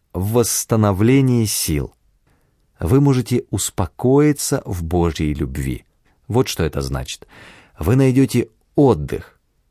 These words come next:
покой. А теперь рассмотрим Римлянам пять один. Итак, оправдавшись верою, мы имеем мир с Богом через Господа нашего Иисуса Христа, через которого верою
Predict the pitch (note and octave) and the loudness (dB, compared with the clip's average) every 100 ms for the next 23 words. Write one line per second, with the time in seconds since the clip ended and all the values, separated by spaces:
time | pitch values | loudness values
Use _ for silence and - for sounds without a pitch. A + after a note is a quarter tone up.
0 | _ E2 D#2 - D2+ A#1 - _ _ _ | _ -8 -8 -4 -4 -4 -12 _ _ _
1 | _ _ A2+ G2 E2+ E3 G3 E3 C3 D#3 | _ _ -4 -2 0 4 4 4 2 0
2 | D#3 A#2+ F#2+ A2 E3 D#3 C#3+ C#3 C3 - | 0 2 2 4 4 4 2 0 -2 -10
3 | _ G2+ F#2 - C#2+ C2+ C2 _ _ _ | _ -4 -2 -4 -4 -6 -6 _ _ _
4 | _ _ _ _ - G#2+ D#2+ - _ _ | _ _ _ _ -4 -2 -2 -6 _ _
5 | _ A2 A2 A2+ A2 C#3 A#2 G2+ - F2+ | _ -6 0 0 2 0 0 -4 -4 -2
6 | A#2 D3+ D#2+ C2+ - _ F2 G2 A2 A2 | 2 2 0 -4 -8 _ 0 2 4 4
7 | G2+ G2 A#2 D3 D#3 C3+ G2 A2 B2+ B2+ | 4 4 4 4 4 2 2 2 4 2
8 | A#2+ G#2+ F#2 D2+ D#2+ B2+ C#3 - D#2 C#2+ | 0 0 0 0 0 2 2 -2 -4 -2
9 | C2+ - C2+ - - F#2+ D#2+ - E2 - | -2 -4 -6 -8 -2 0 0 -2 -6 -6
10 | D2+ D#2 D2 - C2+ - - - - - | -6 -6 -6 -4 -6 -8 -20 -20 -20 -20
11 | - - B2 A2+ C3 D#3 D3+ C3 A#2 - | -4 0 2 2 0 2 4 4 0 -2
12 | G2+ G2 A2 D3+ D3 F2 B1 - | -4 -2 4 4 4 2 -2 -6